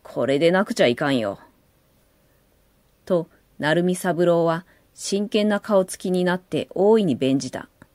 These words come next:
しかし私は一向感心しなかった。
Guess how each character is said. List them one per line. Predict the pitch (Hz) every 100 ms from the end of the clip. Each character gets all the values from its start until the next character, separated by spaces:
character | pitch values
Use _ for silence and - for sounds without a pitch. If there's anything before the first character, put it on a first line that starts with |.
| _ _ _ _ _ _ _ _
し | - -
か | 175
し | 175 - 139
私 | 135 160 170 175
は | 165
一 | - 160
向 | - 196 190
感 | 202 196
心 | - 190
し | -
な | 185
か | 190
っ | 180 -
た。 | 117